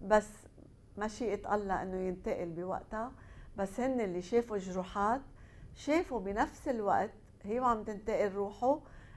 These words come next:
إنه يه الجروحات اختفت وما في أثر لإلن، والجلد طرية وناعمة وكأنه ما كان في شي. وهيدا آخر أعجوبة لبادري بيو يلي بيثبت فيها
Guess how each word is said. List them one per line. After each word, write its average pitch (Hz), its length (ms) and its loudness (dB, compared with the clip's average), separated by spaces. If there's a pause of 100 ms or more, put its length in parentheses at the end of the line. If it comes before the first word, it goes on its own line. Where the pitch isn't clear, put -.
(140)
إنه 190 500 0
يه 285 280 0 (640)
الجروحات 202 720 2
اختفت 285 580 0 (680)
وما 214 220 4
في 233 300 6
أثر 277 200 2
لإلن، 240 640 6 (360)
والجلد 233 580 6
طرية 240 680 6
وناعمة 247 760 0
وكأنه 269 480 2
ما 285 100 0
كان 294 260 -4
في 277 180 -4
شي. 247 340 -4 (540)
وهيدا 220 540 4 (140)
آخر 302 680 6
أعجوبة 233 520 4
لبادري 196 440 -2
بيو 196 440 -4 (440)
يلي 208 300 4
بيثبت 226 600 -2
فيها 190 440 -2